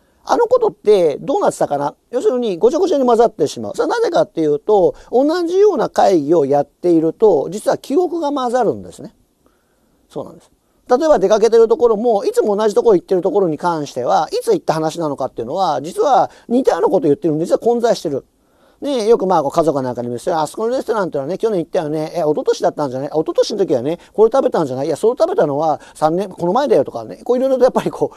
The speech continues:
話を、記憶が曖昧になってくるわけ。で、それは実は初めて行ったところに関しては、実は鮮明に覚えてるんですけど、似たようなところっていうのは記憶が混ざるんですね。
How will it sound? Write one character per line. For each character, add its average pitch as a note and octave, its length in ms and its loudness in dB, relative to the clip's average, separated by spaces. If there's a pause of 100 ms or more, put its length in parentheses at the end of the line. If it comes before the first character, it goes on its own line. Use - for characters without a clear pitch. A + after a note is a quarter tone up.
(160)
話 A3+ 280 2
を、 C#3+ 120 0
記 - 140 -2
憶 B3+ 140 0
が B3 140 6
曖 A3+ 80 0
昧 A3 140 0
に - 20 0
な G#3 80 2
っ - 40 0
て - 80 -4
く C3+ 100 -4
る G#2+ 40 -6
わ F#2+ 80 -10
け。 - 220 -16
で、 - 40 -14
そ - 140 -4
れ A#4+ 60 0
は B4 160 0
実 C4 220 -8
は F#3+ 260 -2 (160)
初 C4 300 -2
め A#3 100 2
て - 80 0
行 E3 100 0
っ - 20 -20
た G3 120 0
と G3 80 -2
こ G#3 120 4
ろ G#3+ 60 6
に D#3+ 80 -2
関 E3 240 -4
し - 80 -10
て C3 140 -2
は、 E3 300 2 (220)
実 F3 200 -2
は D3+ 60 2
鮮 F3+ 220 0
明 F#3 120 2
に F3 80 2
覚 E3+ 220 2
え - 20 0
て B2+ 80 -4
る A#2 80 -6
ん - 20 -14
で A2+ 80 -10
す - 100 -20
け - 120 -8
ど、 G3+ 240 0 (220)
似 G#3+ 160 0
た G4 80 0
よ - 40 -2
う - 40 -2
な - 40 -2
と E3 80 -2
こ D#3+ 80 0
ろ D#3 80 4
っ D3 40 2
て C3+ 100 -4
い - 20 -2
う - 20 -4
の D#3 60 -4
は C#3 60 -4
記 A#3 100 -4
憶 D4+ 140 -2
が B3+ 80 -2
混 G#3+ 120 2
ざ G#3+ 100 -2
る D3 100 -4
ん G2+ 40 -12
で - 60 -16
す - 80 -20
ね。 D3 140 -16